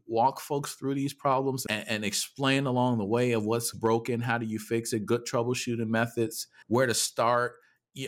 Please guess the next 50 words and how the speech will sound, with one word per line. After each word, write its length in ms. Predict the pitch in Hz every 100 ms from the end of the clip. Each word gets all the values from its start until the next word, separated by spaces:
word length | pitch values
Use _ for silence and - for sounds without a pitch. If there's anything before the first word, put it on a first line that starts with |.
| -
all 220 | 165 190
of 60 | 175
that 160 | 147
kind 180 | 143 131
of 60 | 117
stuff. 240 | 123 113
Like, 200 | 127 123
there's 200 | 139 139
a 60 | 123
whole 300 | 120 156 156
package 520 | - 156 147 123 -
of 100 | 107
skills 680 | - - 139 139 139 120 - _ _ -
that 300 | 110 107 98
you 120 | 113
can't 280 | 117 151 123
really 200 | 113 104
learn 440 | 98 98 117 123 110
elsewhere. 560 | 95 95 104 90 87 -
But 200 | 87 104
as 200 | 110 104
you 80 | 104
see 220 | 104 120
other 180 | 113 101
folks 320 | - 101 98
kinda 240 | - 104 90
demonstrate 640 | 104 110 104 101 90 -
them, 100 | 90
you 140 | 95
can 160 | 95 92
take 240 | 117 101
that 160 | 98 92
away 300 | 90 95 92
and 100 | 90
put 160 | -
those 260 | 92 90 87
in 80 | 92
your 120 | 82
tool 240 | - 131
belt. 200 | 113 95
It's 100 | -
like, 120 | 92 80
"I 40 |
would 140 | 135 85
have 80 | 80
never 220 | 87 82
thought 280 | - 85 -
to 40 |
start 520 | - - 156 113 76
there." 320 | 80 69 69